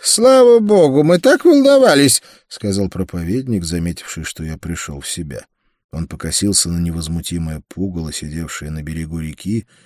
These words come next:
и перебиравшее в руках плоские камни. "Точнее, я волновался. Этому-то все до фонаря. Пока ты валялся без сознания, оно дрыхло!"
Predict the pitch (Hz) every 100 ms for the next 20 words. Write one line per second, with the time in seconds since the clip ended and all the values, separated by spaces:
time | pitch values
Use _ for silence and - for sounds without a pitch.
0 | _ _ 113 113 107 95 101 101 - 95
1 | 87 82 85 - 80 - 82 78 - 80
2 | 82 - 58 55 - - _ _ - 143
3 | 139 190 220 202 107 98 107 101 95 85
4 | - - _ 185 147 151 143 143 180 180
5 | 196 233 247 262 165 104 - - - -
6 | _ _ 175 226 220 233 226 226 185 -
7 | 175 175 190 185 190 302 285 190 208 240
8 | 285 370 - 277 160 98